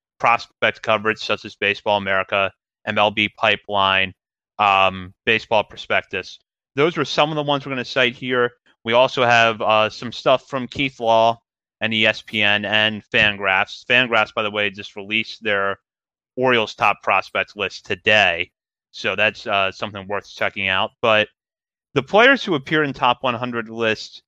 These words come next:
kind of are the ones that you would suspect would have been there. It's, uh, Adley Rutschman not only is the consensus top prospect in the Orioles farm system, but is regarded as one – of the best prospects in baseball. Certainly top three, top five,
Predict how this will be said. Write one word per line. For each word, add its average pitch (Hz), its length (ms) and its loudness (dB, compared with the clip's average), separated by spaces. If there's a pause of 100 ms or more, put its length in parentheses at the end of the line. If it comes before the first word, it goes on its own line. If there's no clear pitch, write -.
(400)
kind 208 200 2
of 202 120 0
are 160 160 6
the 151 80 0
ones 135 280 -2
that 135 60 -10
you 123 180 -8
would 123 140 -6
suspect - 560 -2
would 113 220 0
have 107 240 0
been 104 200 0
there. 90 280 -2
It's, 107 340 -2
uh, 113 300 4
Adley 160 340 0
Rutschman 131 540 -2
not 113 240 2
only 123 320 -2
is 110 200 -6
the 110 60 -12
consensus 113 600 -10
top - 320 0
prospect 104 640 -2 (380)
in 113 80 -6
the 131 100 -2
Orioles 123 320 4
farm 98 260 0
system, 113 380 -6
but 107 100 0
is 104 140 -2
regarded 107 420 4
as 104 180 2
one – 101 480 0 (300)
of 107 160 0
the 107 220 -4
best 107 340 0
prospects 104 540 0
in 98 100 -10
baseball. 95 460 -2
Certainly 113 640 -4 (300)
top 139 280 4
three, 127 320 -2
top - 380 -2
five, 95 520 2